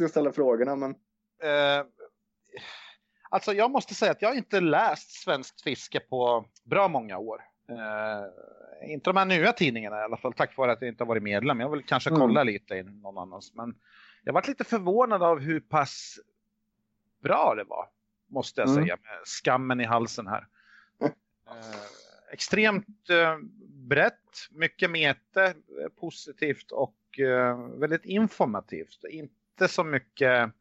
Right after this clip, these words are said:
Speaker 2: ja, reklambaserade artiklar eller någonting, utan li-, lite mer genuint på något vänster var det väl, tycker jag.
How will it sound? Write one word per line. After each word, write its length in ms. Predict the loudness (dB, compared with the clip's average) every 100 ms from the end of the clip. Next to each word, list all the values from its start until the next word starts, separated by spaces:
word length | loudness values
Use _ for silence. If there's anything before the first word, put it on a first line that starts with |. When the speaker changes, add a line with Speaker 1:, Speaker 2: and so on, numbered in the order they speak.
| _ _ _ _ _ _ _ _ _ _ _ _ _ _ -4
Speaker 2:
ja, 360 | 0 2 0 -6 -14 -14 _ _ -20 _ _
reklambaserade 1700 | -4 -2 2 2 4 2 -2 -8 -8 -8 -4 -4 -2 0 2 2 2
artiklar 540 | 0 -4 -8 -6 -4
eller 180 | 0 -2
någonting, 360 | -2 -10 -10 -10
utan 320 | -6 -4 -6 -12 -16
li-, 200 | -14 -12
lite 240 | -8 -4 0
mer 120 | 0
genuint 640 | 2 0 0 0 -2 -10
på 80 | -14
något 200 | -14 _ -20 -12
vänster 340 | -12 -12 -12 -10
var 140 | -10
det 60 | -12 -16
väl, 80 | -20 _ _ _ -20 -20 -20 _ _ _ _
tycker 300 | -8 -6 -10
jag. 120 | -10